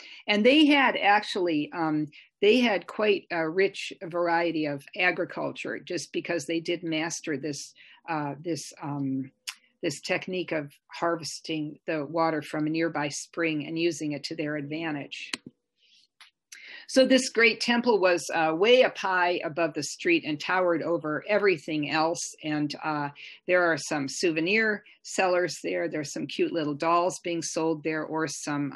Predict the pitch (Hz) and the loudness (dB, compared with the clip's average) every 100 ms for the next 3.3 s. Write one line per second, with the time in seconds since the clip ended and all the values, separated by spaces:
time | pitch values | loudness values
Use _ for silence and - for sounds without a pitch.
0 | 170 147 139 135 139 - - - _ - | -6 -4 -4 -4 -8 -14 -18 -18 _ -8
1 | 156 143 135 135 185 151 165 143 147 - | -4 -4 -4 -6 -6 -6 -6 -8 -10 -4
2 | 156 156 160 151 170 175 160 147 156 156 | -4 -2 -4 -4 -2 -2 0 0 0 0
3 | 160 131 | -2 -4